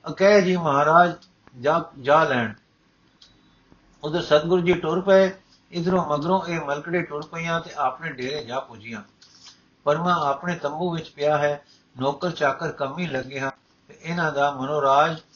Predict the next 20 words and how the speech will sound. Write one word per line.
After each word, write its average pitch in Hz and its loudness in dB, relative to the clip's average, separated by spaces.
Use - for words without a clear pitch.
ਆਪਣੇ 147 -4
ਆਪ 143 -2
ਨਾਲ 127 -4
ਟੁਰ 143 -10
ਰਿਹਾ 143 2
ਹੈ। 139 -2
ਜਿਸ 151 -8
ਐਸ਼ਵਰਜ 147 -2
ਦੇ 147 -8
ਤੇ 147 2
ਅਪੜਨ 151 -6
ਦੇ 135 -2
ਫਿਕਰ 151 0
ਵਿੱਚ 151 -4
ਸਨ, 139 -4
ਉਹ 160 -4
ਨੇੜੇ 139 -4
ਨੇੜੇ 143 -2
ਹੈ 127 -6
ਤੇ - -20